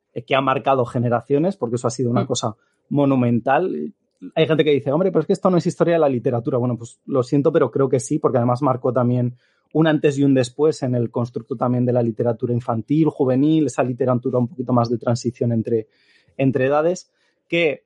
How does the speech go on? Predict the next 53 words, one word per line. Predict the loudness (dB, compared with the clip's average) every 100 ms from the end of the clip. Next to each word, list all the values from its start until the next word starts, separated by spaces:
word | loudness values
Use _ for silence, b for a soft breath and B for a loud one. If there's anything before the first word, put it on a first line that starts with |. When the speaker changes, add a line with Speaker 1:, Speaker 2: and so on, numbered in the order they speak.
| -2
Speaker 1:
eh, | 0 2 0 -2 _ _
creo | 0 2
que | 2
Tolkien | 2 0 0 -2 -2
sí | -4 -2
que | 0
tocó | 2 2
en | 0
cierta | 2 2
medida, | 2 2 2 0 0
porque | -6 -4 -2
El | -2 0
Hobbit | 2 2 4
no | 2
es |
lo | 2
mismo | 2 2
que | 0
El |
Señor | 0 0 2
de | 2
los | 0
Anillos, | 0 0 0
no |
es | -2
lo |
mismo | -4 -4 -4
que |
El | -4
Silmarillion, | -2 0 0 2 0 -2 b b _
pero | -2 0 0
no | 0 0
era | 0 0
ese | 0
concepto | -2 -2 -2 -4 -2 -2
lo | 0
que | 0
hablabais | 0 0 0
antes, | -4 -4 -6
¿no? | -8 -4
No | -2 0
es, | -2 -8 _ -6
"Lo | -2 0
he |
pensado | 0 0 0 0 2 0
para | 0 0
que | -2 -4
esto | -4 -4
sirva | -4 -2 0
de | 0
transición | 0 -4 -4 -4 0 0
entre | 0 -2
distintas, | -4 -4 -6 -6 -14 -20